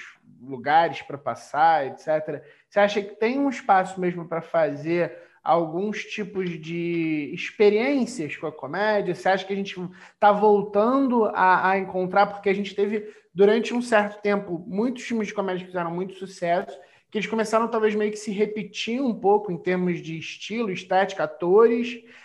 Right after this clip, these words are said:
Depois a gente teve uma, deu uma minguada e talvez a gente esteja vendo uma, uma,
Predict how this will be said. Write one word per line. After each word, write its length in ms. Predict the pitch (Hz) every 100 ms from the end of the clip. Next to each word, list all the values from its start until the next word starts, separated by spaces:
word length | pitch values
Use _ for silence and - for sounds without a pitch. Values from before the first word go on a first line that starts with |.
| - -
Depois 300 | 214 220 233
a 60 | 247
gente 200 | 247 247
teve 160 | 240
uma, 540 | 247 247 247 247 247 240
deu 140 | 226
uma 140 | 233 247
minguada 800 | 285 285 240 226 226 247 277 285
e 100 | 269
talvez 720 | - 262 254 208 208 262 269
a 60 | 254
gente 180 | 254
esteja 320 | 247 247 240 226
vendo 280 | 226 226
uma, 440 | 226 226 214 202 180
uma, 680 | 190 190 185 180 165 135